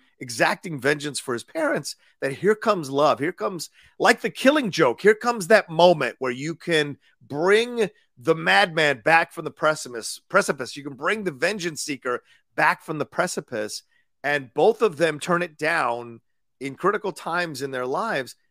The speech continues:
And Andrea does the same thing. And you could argue, Steve, Bruce is Andrea's, uh, Rosebud, because after she loses Bruce, eventually her father dies, and the fact that she mentions the whole time when she's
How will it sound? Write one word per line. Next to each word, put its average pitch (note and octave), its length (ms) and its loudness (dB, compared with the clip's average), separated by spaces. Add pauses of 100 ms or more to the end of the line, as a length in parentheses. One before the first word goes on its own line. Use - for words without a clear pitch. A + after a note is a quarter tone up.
(160)
And F3+ 140 0
Andrea G#3+ 600 2
does G3+ 200 -4
the F3 80 -8
same A3 200 -2
thing. C4 160 -8
And F3+ 80 -8
you G#3+ 80 -10
could D#4+ 120 -6
argue, D4+ 260 -4
Steve, A3+ 320 -6 (1040)
Bruce C#4 320 0
is A#3+ 120 0
Andrea's, C#4+ 920 0
uh, E3 220 4
Rosebud, D#3 640 2
because F#3+ 240 -6 (100)
after G#3+ 540 -4 (200)
she - 340 -6
loses B3+ 400 -6
Bruce, A#3+ 360 -8
eventually G#3+ 380 -8
her G3+ 100 0
father C#4+ 340 -4
dies, D#3 380 0 (280)
and D#3 260 -6
the D3 100 -6
fact A#3 340 -6
that D3+ 100 -18
she A3 140 -8
mentions F#3+ 520 -8
the E3 100 2
whole A3+ 160 0
time A#3 240 -6
when F3+ 100 -12
she's D3+ 240 -12